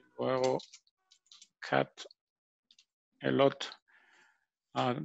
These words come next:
herramientas para categorías. Hay que activarlo y bajar y grabar. No he hecho ningún cambio, por eso no se, no se pone azul el botón, pero vamos, si lo activáis, podéis grabar.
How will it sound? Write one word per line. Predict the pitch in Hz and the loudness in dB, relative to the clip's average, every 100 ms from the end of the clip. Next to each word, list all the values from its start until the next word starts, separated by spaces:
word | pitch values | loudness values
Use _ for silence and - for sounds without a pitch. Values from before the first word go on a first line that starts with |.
| - | -10
herramientas | 139 127 131 139 143 139 | -4 2 4 4 4 2
para | - 127 127 123 | 8 12 12 12
categorías. | 120 117 117 117 113 107 - | 10 10 10 10 8 2 -2
Hay | 131 | 4
que | - | 8
activarlo | 127 - 120 143 156 156 156 - - | 8 8 12 12 12 10 8 4 8
y | 139 135 135 | 12 12 12
bajar | 131 117 123 127 | 12 12 12 12
y | |
grabar. | 120 113 117 - - - _ _ _ _ _ _ _ _ _ _ _ | 12 12 12 12 4 -12 _ _ _ _ _ _ _ _ _ _ _
No | 120 | 0
he | |
hecho | 123 123 | 6 8
ningún | 120 117 | 8 12
cambio, | 123 131 | 12 12
por | 123 120 | 12 12
eso | 110 | 12
no | 120 | 10
se, | 117 | 12
no | 117 120 117 | 10 10 8
se | 123 | 10
pone | 123 117 | 12 12
azul | - 127 | 12 12
el | |
botón, | 120 113 139 | 12 12 10
pero | 139 120 | 10 10
vamos, | 117 113 - - - | 8 6 0 -10 -14
si | - - 117 113 117 117 113 | -4 4 8 10 10 10 10
lo | 117 | 10
activáis, | 117 - 120 120 139 147 - - - - _ _ | 10 10 12 12 12 12 10 -4 -14 -20 _ _
podéis | 120 123 | 8 12
grabar. | 120 123 160 190 | 12 12 12 12